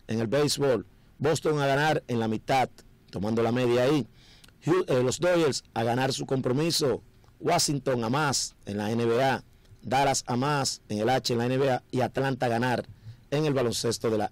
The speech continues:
N B A. La cuarteta programada para ustedes, Toronto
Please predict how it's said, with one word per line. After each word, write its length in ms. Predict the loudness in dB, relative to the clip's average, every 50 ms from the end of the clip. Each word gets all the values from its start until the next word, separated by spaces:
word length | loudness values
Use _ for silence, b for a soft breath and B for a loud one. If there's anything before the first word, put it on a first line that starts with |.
| -8 -6
N 440 | -2 -2 0 0 0 -2 -4 -6 _ -6
B 200 | -4 -4 -4 -6 -8 _ -12
A. 180 | -10 -10 -10 -10 -14 b b b b b b b b
La 120 | -6 -4
cuarteta 640 | -2 -2 -2 0 0 0 0 0 2 0 0 0 -2 -6 -20 -20 -20 -20 -20 -14
programada 380 | -10 -8 -6 -4 -2 -2 -2 -2
para 140 | -2 -2 -4
ustedes, 640 | -4 -2 -2 0 2 2 4 2 2 0 -2 -6 _ -4
Toronto 600 | -2 0 2 2 0 -2 -2 0 0 0 0